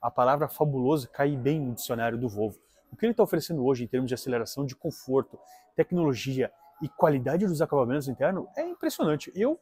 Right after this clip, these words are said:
sinceramente, não vejo um concorrente direto contra a Volvo hoje, dado o que esse veículo oferece. Se aparecer,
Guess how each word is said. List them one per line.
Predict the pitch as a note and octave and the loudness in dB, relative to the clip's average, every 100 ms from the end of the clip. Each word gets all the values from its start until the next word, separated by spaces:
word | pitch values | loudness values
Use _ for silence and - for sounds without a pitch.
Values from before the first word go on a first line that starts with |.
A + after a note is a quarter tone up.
| _ | _
sinceramente, | - A3 D#4 D#3+ - - _ _ _ | -6 -4 -2 -4 -4 -14 _ _ _
não | F#3 D4+ A3 | 2 2 4
vejo | E3+ F#3+ F#3+ F#3+ | 4 4 2 0
um | F3+ | -2
concorrente | - G#3 C4 - A3 C3+ F#3+ - | 4 4 4 4 4 4 -2 -2
direto | D#3+ D3 A2+ C3 - _ _ _ | -2 0 0 -4 -10 _ _ _
contra | - D#3+ F3+ F3+ | 0 2 2 0
a | C#3+ | 0
Volvo | A#2+ C#3 D3 D#3 - | 2 2 2 -2 -2
hoje, | D3+ D#3+ F3+ - _ - | 0 0 -4 -16 _ -10
dado | B2 B2 D3 | -2 -2 -2
o | D#3+ | -6
que | - | -6
esse | E3 F3 | -6 -2
veículo | D#3+ D3 C#3+ D#3 | 0 0 0 -4
oferece. | - C4+ B2+ - - _ _ - | -2 -2 -2 -4 -14 _ _ -8
Se | - | 0
aparecer, | - E3 C#3+ - B3+ | 2 2 0 -2 -6